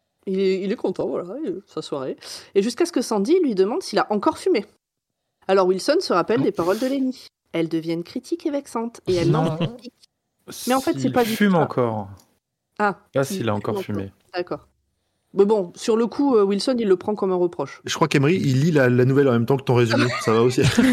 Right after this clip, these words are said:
Speaker 3: Il sait exactement où tu en es.
Speaker 1: Exactement.
Speaker 3: Il est là pour t'aider.
Speaker 1: Et c'est très gentil.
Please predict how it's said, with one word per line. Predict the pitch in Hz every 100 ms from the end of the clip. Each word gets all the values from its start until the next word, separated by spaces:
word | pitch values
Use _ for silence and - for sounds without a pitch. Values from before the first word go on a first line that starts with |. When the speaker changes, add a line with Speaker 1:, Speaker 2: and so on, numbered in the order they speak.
| 214 208 302 285 320 - - 262 262 - - - - - - 415 - - 392 -
Speaker 3:
Il | 151
sait | - 156
exactement | 190 160 175 196 - 170
où | 170 160
tu | -
en |
es. | 117
Speaker 1:
Exactement. | 269 208 - - - 170 196 180
Speaker 3:
Il | 135
est |
là | 151
pour | 139 123
t'aider. | 143 110 98 _ _ _ _ - - - - - -
Speaker 1:
Et | 190 -
c'est | 196
très | - 247
gentil. | 226 196 -